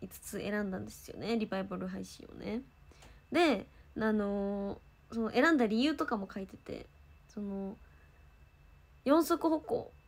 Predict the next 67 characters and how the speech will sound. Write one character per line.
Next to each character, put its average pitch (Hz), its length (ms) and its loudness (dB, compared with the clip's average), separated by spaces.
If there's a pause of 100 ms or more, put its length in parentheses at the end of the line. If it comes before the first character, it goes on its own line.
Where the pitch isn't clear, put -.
(420)
雨 330 200 8
の 311 80 10
日 254 80 10
の 190 220 0 (100)
過 226 80 -6
ご 208 120 -2
し 214 60 -6
方 214 200 -8
み - 100 -14
た - 100 -18
い - 20 -16
な - 100 -10
の、 233 340 2 (920)
原 254 140 6
点 208 220 2
で 254 140 12
す、 269 120 0
み 208 100 -6
た - 80 -6
い 90 40 -8
な 64 180 -12
書 226 80 -2
い 214 40 -2
て - 100 -10
た 202 120 -8
か - 100 -6
ら、 214 240 2 (460)
あ、 349 200 4 (140)
み 277 200 6
ー 247 40 6
よ 240 260 4
ー 277 40 -2
と - 140 -12
思 - 100 -12
っ - 40 -14
て。 - 200 -20 (640)
懐 208 280 -4
か 233 100 0
し 254 160 -4
い 254 40 0
な 330 260 8
と - 160 -4
思 - 140 -4
っ - 20 -6
て。 - 260 -12 (580)
<laughs> - 640 -2
見 302 100 8
た 269 120 10
ら、 208 360 8
み 277 240 12
よ 466 160 12
い 370 80 12
な 403 120 12
く 466 140 2
て。 320 500 4 (480)
<laughs> - 600 -2
い 330 80 10
な 392 120 10
か 381 120 10
っ 381 80 6
た 294 120 10
ん - 20 8
で 254 60 4
す 247 120 2
よ、 226 40 4
自 208 160 2
分。 202 320 -2